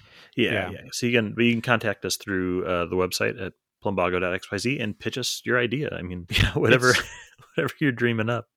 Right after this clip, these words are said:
Speaker 2: So if you, if you're a songwriter or a singer or whatever, and you have or want to write a song that's sort of Plumbago related, right? Like, something
Speaker 1: Mm-hmm.
Speaker 2: that has to do with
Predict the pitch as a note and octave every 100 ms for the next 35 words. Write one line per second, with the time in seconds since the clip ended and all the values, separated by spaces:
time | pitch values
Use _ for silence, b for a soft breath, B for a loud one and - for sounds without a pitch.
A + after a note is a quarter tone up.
0 | _ B B B B - D3+ C#3 E3+ G3
1 | F#3+ F3+ D3+ D#3+ D3+ - C3 C3 A2 G#2
2 | G#2 - A#2+ G#2 G2+ G2 G2 - - G2+
3 | F#2+ F#2 - G#2 G2+ G#2 - F#2+ F#2+ F#2+
4 | - - G2+ F2 G2 _ A#2 A2 A2+ A#2
5 | A#2 G#2 - B2 B2+ C3 B2+ A#2+ A#2+ A2+
6 | A2+ - A2 G#2 - G2+ G2+ F#2 - A#2
7 | G2+ G2 - _ b _ _ _ - -
8 | G3+ A3 G3+ E3+ C#3 B2 F#2+ F2 G2+ G#2+
9 | A2 G#2 - A#2+ B2 B2+ G#2+ G2 G2+ -
10 | G#2 G#2+ G2+ G2